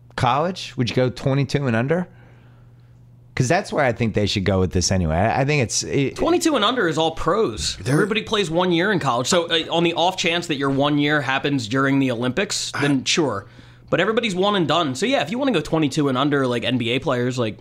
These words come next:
Speaker 2: I'm all for that.
Speaker 3: Calipari doesn't want these guys going.
Speaker 1: We can
Speaker 3: They could get, they could get hurt.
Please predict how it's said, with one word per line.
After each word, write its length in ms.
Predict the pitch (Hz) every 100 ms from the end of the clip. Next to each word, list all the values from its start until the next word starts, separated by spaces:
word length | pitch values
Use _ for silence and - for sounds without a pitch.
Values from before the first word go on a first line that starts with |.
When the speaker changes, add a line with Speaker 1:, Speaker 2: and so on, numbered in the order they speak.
| -
Speaker 2:
I'm 120 | 123
all 120 | 160
for 180 | - 104
that. 80 | 95
Speaker 3:
Calipari 520 | 127 151 110 135 151
doesn't 200 | 127 117
want 140 | 117 104
these 160 | 110
guys 280 | 95 104 98
going. 340 | 117 127 104 - -
Speaker 1:
We 120 | 123 120
can 240 | 117 110
Speaker 3:
They 180 | 117 127
could 160 | 127 101
get, 140 | 110
they 80 | 120
could 140 | 131
get 140 | 104 95
hurt. 240 | 160 165